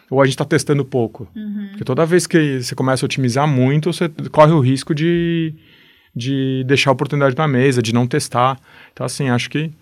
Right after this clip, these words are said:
Speaker 1: o futuro é cada vez mais a gente se estruturar pra fazer mais teste, avaliar resultado e ser o mais rápido possível, né? Então, acho que um outro ponto aqui é isso, né? Há vinte e cinco anos,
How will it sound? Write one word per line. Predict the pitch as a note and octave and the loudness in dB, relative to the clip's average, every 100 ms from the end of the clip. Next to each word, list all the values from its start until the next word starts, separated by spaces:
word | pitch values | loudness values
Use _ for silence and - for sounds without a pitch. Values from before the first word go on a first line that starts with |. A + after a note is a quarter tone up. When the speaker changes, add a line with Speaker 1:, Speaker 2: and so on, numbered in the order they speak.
| _ _ _ - | _ _ _ -6
Speaker 1:
o | |
futuro | B2 D#3 B2+ C#3 | -4 -4 -2 0
é | D3 | 2
cada | D3 C#3+ | 2 2
vez | A#2+ D3 D3+ | 2 2 2
mais | B2+ C#3 | 0 2
a | D3+ | 2
gente | D3 D3+ | 0 -2
se | D3+ | -8
estruturar | - E3+ C3 C3 | -4 -4 -2 -2
pra | D#3 | -2
fazer | D3 C3+ B2+ | -2 2 2
mais | D3+ C#3 - | 2 0 2
teste, | C3 D3+ D3+ A#2+ | 4 4 2 0
avaliar | B2+ C3+ | 2 2
resultado | C#3 C#3 C3+ B2+ A#2+ D3+ E3 | 2 0 0 2 4 4 0
e | |
ser | D#3+ - | -2 -2
o | |
mais | C#3 D3 | 0 0
rápido | D#3+ D3+ D3+ | 0 0 -2
possível, | F3+ - B2 G#2+ G#2 | -6 -4 -4 -4 -6
né? | G#2+ | -8
Então, | G#2 | -8
acho | A2+ - | -8 -6
que | A#2+ G#2 _ _ _ _ _ | -6 -6 _ _ _ _ _
um | A#2 A2+ | 2 4
outro | B2 B2 | 4 2
ponto | G#2 A#2 A#2 A2+ | -2 0 0 -4
aqui | - | -6
é | C#3 | -4
isso, | D3 A2 - | -4 -6 -6
né? | G#2+ A2 - _ _ _ _ _ _ _ _ | -8 -8 -14 _ _ _ _ _ _ _ _
Há | B2 | -2
vinte | G#2 B2 C3+ | 4 4 4
e | - | 2
cinco | C3 A#2+ A#2+ | 0 0 -2
anos, | A#2+ C#3+ D3+ - | -2 -4 -8 -12